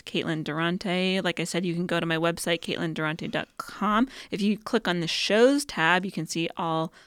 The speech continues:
my upcoming shows, as well as the classes that I said that I teach. Again, I have some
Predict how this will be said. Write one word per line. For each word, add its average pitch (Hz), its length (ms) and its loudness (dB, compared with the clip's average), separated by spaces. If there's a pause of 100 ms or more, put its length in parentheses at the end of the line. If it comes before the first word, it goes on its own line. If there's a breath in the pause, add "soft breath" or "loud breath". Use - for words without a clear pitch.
(180 soft breath)
my 175 160 -4
upcoming 165 680 -2
shows, 226 400 4
as - 180 -2
well 262 280 6
as 175 440 2 (300 soft breath)
the 185 220 -2
classes 311 560 2
that 247 120 6
I 233 80 6
said 175 380 2 (300 soft breath)
that 151 300 -2
I 156 420 -2 (100)
teach. 269 480 2
Again, 175 200 0
I 175 60 -2
have 165 260 -2
some - 300 -6